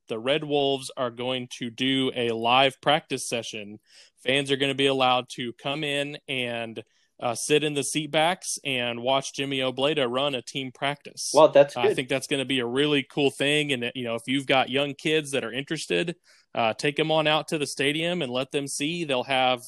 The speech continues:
Speaker 1: uh, hot dogs and, and hamburgers provided by,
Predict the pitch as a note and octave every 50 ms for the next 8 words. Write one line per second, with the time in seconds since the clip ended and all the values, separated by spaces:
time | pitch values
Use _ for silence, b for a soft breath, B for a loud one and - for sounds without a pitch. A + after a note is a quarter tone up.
0 | - - C3 A#2+ A#2 A2 G#2+ G#2 - - D#3+ - D3 D#3+ D3+ D3+ D3 C#3 C3 C3+
1 | B2 A#2 A#2 A2 - _ _ _ _ _ _ - A#2+ A#2 C#3+ C#3+ D3+ D3+ D3+ D3+
2 | C#3 C#3+ C#3 C3 - - - C#3 B2 B2 B2 B2+ C3 C3 B2+ B2 A#2+ B2 A#2+ A#2
3 | A#2 A2+ A2+ A2+ G#2+